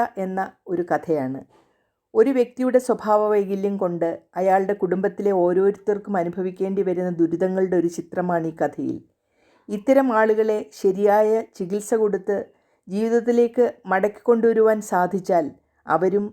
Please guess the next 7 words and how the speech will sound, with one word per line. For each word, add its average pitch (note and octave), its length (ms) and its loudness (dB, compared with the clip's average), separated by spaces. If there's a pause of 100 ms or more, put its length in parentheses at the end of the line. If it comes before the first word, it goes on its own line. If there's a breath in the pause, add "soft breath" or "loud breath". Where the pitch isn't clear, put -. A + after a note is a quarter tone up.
(120)
കൂടെയുള്ളവരും F3+ 800 2 (200)
രക്ഷപ്പെടും. D#3 540 -6 (320)
പക്ഷേ D#3 360 0 (400)
എങ്ങനെ? D#3 420 -4 (2000 soft breath)
പാലക്കാട് C4 520 4
ജില്ലയിലെ A#3 640 0 (520)
പത്തിരിപ്പാല A#3+ 1000 0